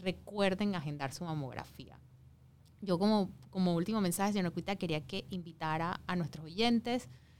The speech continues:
los hombres para que le metan el codazo a la esposa al lado y que le recuerden entonces que agende su mamografía o que le recuerden a su mamá, y las mujeres para que agenden su cita, que me las inviten a que agenden su cita.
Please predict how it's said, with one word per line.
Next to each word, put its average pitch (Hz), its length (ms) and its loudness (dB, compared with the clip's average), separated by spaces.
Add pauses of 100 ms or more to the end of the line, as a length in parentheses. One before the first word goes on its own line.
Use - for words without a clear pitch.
(500)
los 247 180 10
hombres 311 200 10
para 220 180 10
que 202 80 4
le 196 100 6
metan 247 220 4
el 233 80 2
codazo 180 400 -4
a - 20 0
la 196 80 0
esposa 180 380 -12
al 190 120 0
lado 202 360 2
y 202 80 -2
que 175 100 -4
le 165 120 -2
recuerden 175 720 0
entonces 170 400 -4
que 180 80 -8
agende 165 220 -2
su 180 120 -4
mamografía 160 720 0
o - 20 -4
que 170 80 2
le 156 80 2
recuerden 156 380 -2
a 170 60 0
su 175 120 -6
mamá, 175 180 4
y 220 40 6
las 202 160 4
mujeres 190 320 6
para 170 160 0
que - 80 -8
agenden 175 280 -4
su - 140 -16
cita, 165 480 -6
que 180 100 -8
me 180 240 -2 (120)
las 170 180 -4
inviten 190 720 2 (200)
a 180 280 2 (640)
que - 80 -6
agenden 156 280 2
su - 120 -4
cita. - 380 -14